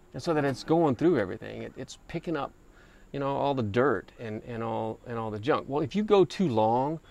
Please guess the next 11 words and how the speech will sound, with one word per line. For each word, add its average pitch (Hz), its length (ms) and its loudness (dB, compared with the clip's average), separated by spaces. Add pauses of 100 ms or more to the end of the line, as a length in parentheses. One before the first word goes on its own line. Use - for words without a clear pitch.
(260)
without 123 380 4
changing 131 540 2
your 104 140 -2
oil, 131 500 -2 (240)
then 131 120 2
that 143 180 2
oil 156 340 6
is 110 100 4
gonna 110 160 4
become 107 420 -2
sludge. - 840 -4